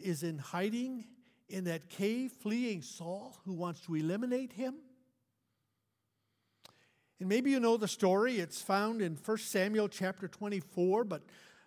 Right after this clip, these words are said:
Saul and his men, they're pursuing David, and they go into that camp, or cave rather, in En Gedi.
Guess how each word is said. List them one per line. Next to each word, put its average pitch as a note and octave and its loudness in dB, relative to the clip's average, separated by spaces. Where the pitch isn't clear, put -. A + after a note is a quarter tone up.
Saul A#3 4
and A#3 0
his E3+ 0
men, A#3 2
they're F#3 2
pursuing A#3 0
David, G3+ 4
and F3+ 0
they E3 2
go F#3+ 2
into C4 -2
that F3+ -2
camp, A#3+ -2
or D#3 -2
cave G#3 0
rather, G3+ 0
in E3+ -4
En D#3 -2
Gedi. G3+ -2